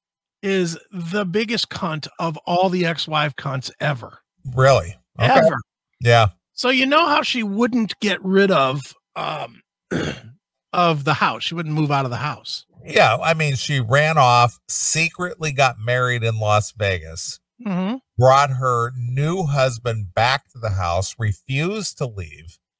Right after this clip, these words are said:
Speaker 1: Right.
Speaker 2: changed the locks, got security to keep someone from coming in there and forcibly <laughs> removing her.
Speaker 1: Right.
Speaker 2: And then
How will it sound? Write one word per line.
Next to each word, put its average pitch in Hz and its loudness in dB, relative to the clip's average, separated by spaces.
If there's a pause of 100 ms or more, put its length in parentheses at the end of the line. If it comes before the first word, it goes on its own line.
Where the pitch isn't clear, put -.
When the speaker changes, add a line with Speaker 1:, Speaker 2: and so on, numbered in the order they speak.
Speaker 1:
Right. 147 -2
Speaker 2:
changed - -2
the 185 -2
locks, 90 -2 (600)
got 151 4 (340)
security 120 -2 (720)
to 143 0
keep 143 -2 (120)
someone 143 2
from 123 -2
coming 123 2
in 135 0
there 107 4
and 104 0
forcibly 127 -2
<laughs> 117 -6
removing 110 0
her. 80 -6 (200)
Speaker 1:
Right. 131 -8 (420)
Speaker 2:
And 135 4
then 127 4